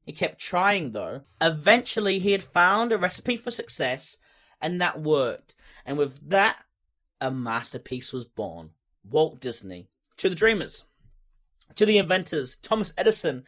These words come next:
In his early years, teachers told Edison he was too stupid to learn anything. I was told that.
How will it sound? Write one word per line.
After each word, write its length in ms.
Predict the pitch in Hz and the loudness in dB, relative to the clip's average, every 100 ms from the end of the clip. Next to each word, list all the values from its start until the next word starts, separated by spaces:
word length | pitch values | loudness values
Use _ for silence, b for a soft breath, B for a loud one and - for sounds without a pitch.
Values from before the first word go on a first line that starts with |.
| B B B | B B B
In 80 | 233 | 4
his 180 | 240 - | 6 4
early 260 | 226 269 226 | 4 4 4
years, 400 | 151 139 175 - b b _ | 4 4 2 -2 b b _
teachers 500 | - 339 - 254 226 | 4 4 4 -6 -6
told 360 | - 185 247 220 | 2 8 8 8
Edison 520 | 151 - - 117 165 B B | 4 0 -4 -6 -8 B B
he 120 | 214 | 4
was 260 | 220 214 - | 6 6 4
too 420 | - 247 269 311 | -2 2 6 4
stupid 720 | - - 240 240 - 131 135 | 2 0 0 0 0 -2 -2
to 100 | - | 0
learn 240 | 240 262 302 | 4 6 4
anything. 540 | 233 175 - 110 - - - - _ _ | 2 -4 -10 -12 -12 -20 -20 -20 _ _
I 200 | 160 214 | 4 6
was 260 | 254 208 - | 6 0 -6
told 340 | - 180 156 | 2 2 2
that. 260 | 131 - | -2 -4